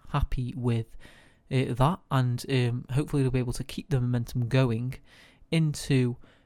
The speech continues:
um, the next race. I don't think they're quite up there with McLaren yet. However, things may change in the coming races, I'm sure, as teams bring more upgrades to their cars. So they were my standouts and disappointments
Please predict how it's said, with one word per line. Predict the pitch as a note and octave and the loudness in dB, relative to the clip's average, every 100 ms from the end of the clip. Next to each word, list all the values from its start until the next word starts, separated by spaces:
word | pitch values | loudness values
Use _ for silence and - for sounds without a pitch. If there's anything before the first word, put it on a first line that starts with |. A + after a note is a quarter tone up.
| _ - | _ -6
um, | C3 B2 B2 | 0 2 2
the | B2+ | 2
next | B2 - - C3 | 0 -2 -8 -2
race. | B2 C3 A2 - - - _ - | 2 2 2 -8 -12 -14 _ 0
I | |
don't | C#3 F3+ | 2 2
think | F3+ - | 2 0
they're | |
quite | - - D#3+ E3 | -4 -2 0 0
up | D#3 | -2
there | D3+ D3+ - | 0 0 0
with | C3 B2+ B2+ | 0 0 0
McLaren | A#2+ - B2 B2+ C3+ | -4 -2 0 2 2
yet. | C#3 F3+ - | 2 -2 -6
However, | - - B2 B2 - B2 B2+ - - - - | -8 0 2 2 0 -2 -4 -14 -20 -6 2
things | C#3+ C3 | 2 4
may | C3 B2+ | 2 2
change | - B2 A#2+ | 2 0 0
in | C3 | 0
the | B2+ | -2
coming | - B2+ A#2+ | 0 2 2
races, | A#2 A#2+ - A#2+ A#2+ | 4 0 0 -6 -4
I'm | B2 | -4
sure, | A#2 - A#2+ A#2+ | -2 2 2 2
as | B2+ A#2+ | 0 -2
teams | - C3 A#2 A2+ | -2 0 0 0
bring | B2 A2+ | -2 0
more | A#2 A2+ A#2+ B2+ | 0 0 0 -4
upgrades | C#3+ B2+ A#2+ - | 0 0 0 -2
to | - | -2
their | A#2+ | 0
cars. | A#2 C#3 C#3 C#3 C3+ - - - - | 2 4 6 4 0 -8 -18 -20 -18
So | - F#3 C#3 | -2 2 4
they | C#3+ D3 | 4 2
were | C3 | 2
my | B2 A#2+ A#2 | 2 0 -2
standouts | - - - E3 C#3+ B2+ - - - | -6 -6 0 2 4 2 -2 -10 -2
and | C3 A#2 - | 0 0 2
disappointments | E3+ - - G3 G3 C3 A#2+ - - | 2 2 4 4 2 0 -2 -6 -10